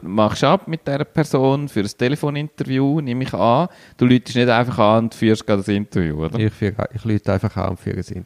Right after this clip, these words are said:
Speaker 1: Ey, machst du das so?
Speaker 2: Mhm.
Speaker 1: Also wenn ich mit dem Handy irgendwo auf der Straße unterwegs bin und zufällig das Telefon abnehme und du dran bist, dann muss ich sofort dir
Speaker 2: Nein,
Speaker 1: fragen.
Speaker 2: wenn du, ich frage natürlich, ob du Zeit hast
Speaker 1: Ja.
Speaker 2: und ob wir ein anderes Mal sollen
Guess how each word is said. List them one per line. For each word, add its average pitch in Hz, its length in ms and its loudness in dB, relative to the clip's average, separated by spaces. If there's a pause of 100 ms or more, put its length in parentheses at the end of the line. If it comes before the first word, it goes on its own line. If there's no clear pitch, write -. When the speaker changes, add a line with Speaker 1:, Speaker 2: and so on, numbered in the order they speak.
Speaker 1:
Ey, 143 120 4
machst 135 280 4
du - 20 -2
das - 120 -6
so? 92 220 -2
Speaker 2:
Mhm. 104 200 -4
Speaker 1:
Also 104 280 2
wenn 110 140 2
ich 131 220 -2
mit 120 180 -6
dem 113 100 -2
Handy 120 400 2
irgendwo 113 260 2
auf 107 100 -2
der 113 80 -6
Straße 107 500 0
unterwegs 113 420 0
bin 107 160 -4
und 101 140 -6
zufällig 104 420 2 (100)
das 95 120 -4
Telefon 101 400 -2
abnehme 92 520 -4 (360)
und - 260 -6
du 101 120 4
dran 98 360 4
bist, 101 280 -4
dann 98 120 2
muss 98 200 -2
ich 95 80 -8
sofort 92 580 -2
dir 92 140 0
Speaker 2:
Nein, 101 120 2
Speaker 1:
fragen. 107 340 2
Speaker 2:
wenn 107 140 0
du, 113 140 -2
ich 110 100 -2
frage 127 260 0
natürlich, 110 280 0
ob 127 120 2
du - 60 -20
Zeit - 400 -2
hast 113 220 4
Speaker 1:
Ja. 92 100 2
Speaker 2:
und 110 60 4
ob 110 120 2
wir 110 80 0
ein 104 100 -2
anderes 104 300 -2
Mal 90 160 -2
sollen 87 220 -6